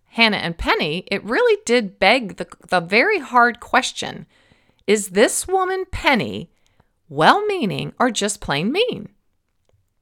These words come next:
So I went and looked inside these two words. Well, mean is an adjective. They both are. Mean is of-,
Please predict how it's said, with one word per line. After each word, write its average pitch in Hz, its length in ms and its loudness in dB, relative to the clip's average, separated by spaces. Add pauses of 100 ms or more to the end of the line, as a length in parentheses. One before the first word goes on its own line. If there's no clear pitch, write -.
(1900)
So - 320 0
I 403 260 4
went 226 280 0
and 214 120 -4
looked 202 220 -4
inside 165 460 0
these 165 200 -6
two 151 280 -6
words. 156 500 -2
Well, 208 300 2
mean 202 640 -2 (100)
is 185 160 -6
an 262 80 -2
adjective. 147 560 -4
They 196 80 -4
both 208 260 -2
are. - 280 -6 (420)
Mean 254 460 0 (280)
is 160 560 0
of-, - 240 -8